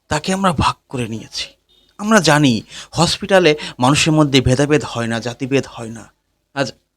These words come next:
আমার রক্তের প্রয়োজন হলে, আমি ব্লাড ব্যাংক থেকে রক্ত নিলে আমি দেখব না এটা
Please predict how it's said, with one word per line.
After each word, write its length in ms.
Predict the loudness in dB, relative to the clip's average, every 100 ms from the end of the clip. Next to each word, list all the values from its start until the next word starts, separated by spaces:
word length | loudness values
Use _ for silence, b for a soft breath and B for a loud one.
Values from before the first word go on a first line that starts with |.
| _
আমার 220 | -2 0 2
রক্তের 360 | 0 0 -8 -6
প্রয়োজন 320 | -2 -2 -4
হলে, 280 | -10 -20 -20 _ _ _ _ _ _ -4
আমি 100 | -2
ব্লাড 260 | 4 2 4
ব্যাংক 240 | 2 2 2
থেকে 220 | 0 2
রক্ত 240 | 2 0 0
নিলে 240 | 2 4 2
আমি 180 | 2
দেখব 260 | 0 -4 -2 -2
না 140 | -2 -4 B -8
এটা 140 | -6